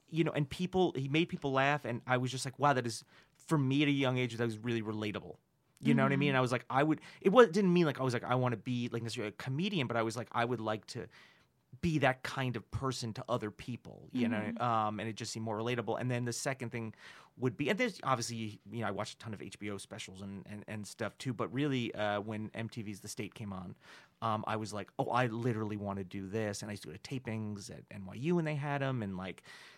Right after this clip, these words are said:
Speaker 1: long ass time ago, and I just kinda followed all their careers, everything they've done, and, and been fortunate in that. So that, like, those two things, I think. So it wasn't
Speaker 2: Mm.
Speaker 1: like, you know, people are always like, Richard Pryor, or, you know, Eddie Murphy or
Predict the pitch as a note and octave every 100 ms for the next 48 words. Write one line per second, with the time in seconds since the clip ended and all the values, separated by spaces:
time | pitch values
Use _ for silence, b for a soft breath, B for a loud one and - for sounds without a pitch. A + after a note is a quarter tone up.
0 | B - - C#3 D3 C3 G#2+ G2+ A#2 G2+
1 | F#2+ G2 G2 - G#2 G2+ G#2+ - F#2+ -
2 | F#2 F2+ F2+ F2+ F#2 F#2 F#2+ F2+ F2 _
3 | _ _ _ F#2+ G#2+ - C3+ A#2 A#2 G2
4 | F#2+ A2+ A2 G2 G2 G2+ F#2 G2 A#2 G2
5 | G2+ F#2+ G#2 F2+ G#2 - A#2+ A#2+ - _
6 | - A2 G2+ - C3 C#3 C#3 - C3+ -
7 | A2+ A2+ A2+ F#2 G2 - G#2 D#4 D4 B3
8 | - B2 - B B B - D3+ C3 C3
9 | B2 A2+ A2 G#2 G2+ - B B B _
10 | _ G#2+ - G#2+ - A#2+ A2+ G#2+ G#2 G2+
11 | G2 F#2+ C#2+ F#2 G2+ F2 F2+ - - B2+
12 | C3 A#2+ A2+ F2+ E2+